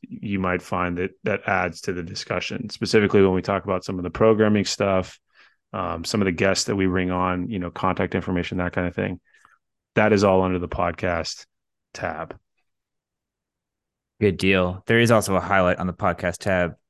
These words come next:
Speaker 2: You'll notice Drew got a little aesthetic with some of the design stuff. He picked some nicer pictures than I sometimes use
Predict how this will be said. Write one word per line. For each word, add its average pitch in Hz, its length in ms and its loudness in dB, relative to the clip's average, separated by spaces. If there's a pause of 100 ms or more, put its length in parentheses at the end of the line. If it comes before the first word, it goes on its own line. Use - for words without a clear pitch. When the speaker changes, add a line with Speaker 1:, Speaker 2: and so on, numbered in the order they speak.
Speaker 2:
You'll 101 160 -2
notice 87 400 -2
Drew 90 480 -2
got 87 280 0
a 87 60 -2
little 85 300 -2
aesthetic - 720 -2
with 87 160 -6
some 90 180 -2
of 85 140 -2
the 85 80 -4
design 85 760 0
stuff. - 460 -4
He - 80 -10
picked - 220 -8
some 82 180 -4
nicer 82 280 -4
pictures 85 640 -6
than 80 160 -4
I 80 120 -2
sometimes 82 520 -6
use 82 380 -6